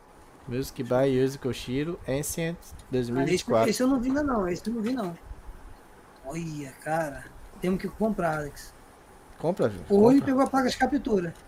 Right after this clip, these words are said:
Speaker 1: É, ele pegou a placa agora.
Speaker 2: Olha o efeito de zoom do planeta ali, você
Speaker 1: Ou
Speaker 2: viu?
Speaker 1: ele, ou ele tá capturando do próprio... Do
Speaker 2: Console.
Speaker 1: emulador. A ROM botou e tá capturando do emulador.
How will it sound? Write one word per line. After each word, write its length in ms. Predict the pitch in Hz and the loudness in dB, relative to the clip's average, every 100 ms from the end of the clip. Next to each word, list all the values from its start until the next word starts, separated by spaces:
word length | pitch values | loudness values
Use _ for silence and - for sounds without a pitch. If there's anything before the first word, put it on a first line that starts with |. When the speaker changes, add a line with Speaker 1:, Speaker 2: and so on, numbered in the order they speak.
| - | -2
Speaker 1:
É, 280 | 131 117 113 - | 2 4 2 -4
ele 120 | 123 123 | -8 -2
pegou 200 | 139 139 | 0 2
a 60 | |
placa 340 | 135 104 98 110 | 2 0 -2 -6
agora. 160 | 104 - - - | -12 -14 -12 0
Speaker 2:
Olha 200 | 262 277 | 4 4
o 40 | |
efeito 300 | - 269 269 | 4 2 4
de 140 | 220 | 2
zoom 320 | 190 160 285 233 | 2 4 6 6
do 80 | |
planeta 440 | 180 196 202 233 190 | 4 2 4 2 2
ali, 200 | 220 302 | 2 0
você 140 | - | 2
Speaker 1:
Ou 80 | 175 | 8
Speaker 2:
viu? 100 | 190 | 10
Speaker 1:
ele, 220 | 208 233 | 10 8
ou 140 | 202 220 | 8 8
ele 120 | 277 | 8
tá 120 | 285 | 6
capturando 560 | 254 311 - 247 262 294 | 4 0 2 4 4 2
do 100 | 294 | 0
próprio... 880 | - 240 330 320 269 185 143 113 104 - - - - - - - - - - - - - | 4 4 6 4 4 4 4 2 -2 -12 -20 -18 -18 -16 -16 -16 -20 -20 -20 -20 -20 -12
Do 60 | 160 | 0
Speaker 2:
Console. 160 | 156 | 4
Speaker 1:
emulador. 560 | 147 175 247 190 175 220 - - - | 4 6 6 6 4 2 -6 -14 -4
A 100 | - | 4
ROM 360 | 160 156 196 277 | 6 6 4 2
botou 420 | 226 180 185 254 | 0 0 2 2
e 220 | 294 247 | 0 -2
tá 180 | 190 151 | -2 -4
capturando 420 | 139 143 139 135 | -4 -2 -2 -2
do 120 | 131 120 | -2 -2
emulador. 420 | 123 120 110 | 0 0 0